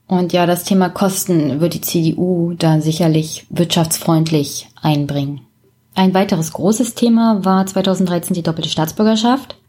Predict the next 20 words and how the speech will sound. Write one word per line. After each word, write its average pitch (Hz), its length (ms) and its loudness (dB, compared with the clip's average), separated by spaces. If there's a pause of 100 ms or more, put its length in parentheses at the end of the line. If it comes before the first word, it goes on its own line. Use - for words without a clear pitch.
Da 190 240 2
gab 185 300 0
es - 480 -4
ganz 175 360 -2
zuletzt 180 400 0
eine 208 240 4
Einigung 208 560 2
und 185 140 -2
in 190 100 2
der 175 120 2
Präambel 185 500 2
des 185 160 -4
Vertrages 175 420 -4
zweitausenddreizehn 165 1080 0
heißt 160 280 0
es, - 220 -8 (300)
Zuwanderer 196 580 2
sollen 165 200 2
Staatsbürger 151 600 -2
werden. 135 320 -4